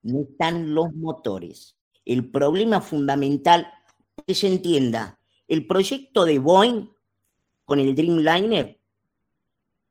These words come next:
inicialmente fue un fracaso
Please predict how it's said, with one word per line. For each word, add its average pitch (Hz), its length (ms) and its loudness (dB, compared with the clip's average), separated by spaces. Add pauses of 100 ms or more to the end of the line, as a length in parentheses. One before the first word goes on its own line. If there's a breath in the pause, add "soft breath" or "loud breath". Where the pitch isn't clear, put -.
(140)
inicialmente 180 1300 2 (120)
fue 170 180 -4
un 165 80 -6
fracaso 156 840 -4